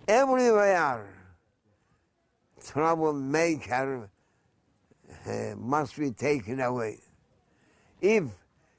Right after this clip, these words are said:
we are asking peace on earth, we must, uh, run after troublemakers to collect them and to put in a, uh,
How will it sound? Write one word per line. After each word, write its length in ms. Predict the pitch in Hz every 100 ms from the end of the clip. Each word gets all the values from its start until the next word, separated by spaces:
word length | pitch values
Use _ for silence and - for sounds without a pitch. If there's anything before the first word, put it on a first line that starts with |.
| _
we 140 | 131
are 180 | 165 175
asking 680 | 180 214 208 - 214 208 165 -
peace 720 | - 240 220 139 - - - _ _ _ _ _ _ -
on 280 | 175 190 190
earth, 560 | 202 220 226 127 - _ _ _ _ -
we 260 | 123 185 220
must, 560 | 185 175 139 - - _ _ _ _ _ _
uh, 140 | - 123
run 320 | 131 180 208
after 500 | 214 202 131 143 180
troublemakers 1200 | 156 143 180 175 160 151 160 185 165 113 131 120 - _ _ _ _ _ _ _ _ -
to 160 | 131 127
collect 560 | 151 180 202 233 202 131
them 400 | 214 254 214 156 _ -
and 200 | 156 143
to 140 | - 175
put 340 | 107 185 156
in 260 | 185 170 160
a, 380 | 165 156 120 101 _ _ _ _ _ _ - - - -
uh, 200 | 107 107